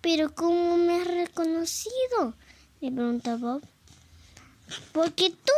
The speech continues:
eres la única ballena aquí", le contestó el viejo pez, mientras parpadeaba o quizá guiñaba. Era difícil saberlo. Todos aplaudieron. Bob no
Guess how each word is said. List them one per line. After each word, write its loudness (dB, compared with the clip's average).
eres 4
la 6
única 2
ballena 4
aquí", 0
le -2
contestó 0
el 2
viejo -2
pez, -4
mientras 2
parpadeaba 2
o 0
quizá -2
guiñaba. 0
Era 4
difícil 2
saberlo. -2
Todos 4
aplaudieron. 0
Bob 2
no 4